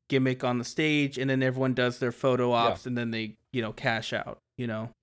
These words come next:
Speaker 2: I mean, good for them,
Speaker 1: Yeah.
Speaker 2: though. But yeah, I, I'm with you. It, it doesn't make a whole, it,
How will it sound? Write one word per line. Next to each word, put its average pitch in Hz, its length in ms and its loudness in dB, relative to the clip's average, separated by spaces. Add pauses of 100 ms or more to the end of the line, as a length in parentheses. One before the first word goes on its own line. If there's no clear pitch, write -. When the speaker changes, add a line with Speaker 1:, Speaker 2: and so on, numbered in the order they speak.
(960)
Speaker 2:
I 165 100 0
mean, 175 160 -2
good 196 200 4
for 185 140 -2
them, 180 140 4
Speaker 1:
Yeah. 214 240 8
Speaker 2:
though. 127 100 -10 (320)
But 139 140 0
yeah, 127 120 6
I, 123 160 2
I'm 147 160 2
with 131 200 -2
you. 113 80 -2
It, 120 120 -2
it 131 120 -6
doesn't 135 320 4
make 131 180 0
a 127 80 -2
whole, 123 260 0
it, 131 200 -4